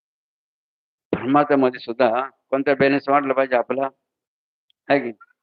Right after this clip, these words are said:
जसं अमेरिकेमध्ये आपला रुपया चालतो का? सांग ना, चालतो का?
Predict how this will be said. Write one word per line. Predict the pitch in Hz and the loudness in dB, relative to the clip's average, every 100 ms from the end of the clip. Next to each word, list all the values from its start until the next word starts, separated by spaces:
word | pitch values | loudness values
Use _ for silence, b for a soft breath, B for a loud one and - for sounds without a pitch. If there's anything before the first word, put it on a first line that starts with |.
| _ _ | _ _
जसं | 139 139 | -4 0
अमेरिकेमध्ये | 135 160 165 160 160 165 160 160 165 | 2 4 2 0 -2 0 2 2 2
आपला | 139 165 | 0 2
रुपया | 156 156 156 | 2 4 4
चालतो | 156 156 156 | 4 4 2
का? | 139 135 - _ _ _ _ _ _ _ _ _ _ - | 2 -2 -4 _ _ _ _ _ _ _ _ _ _ 0
सांग | 143 | 2
ना, | 151 | 2
चालतो | - 170 185 | 0 2 4
का? | 160 120 | 4 2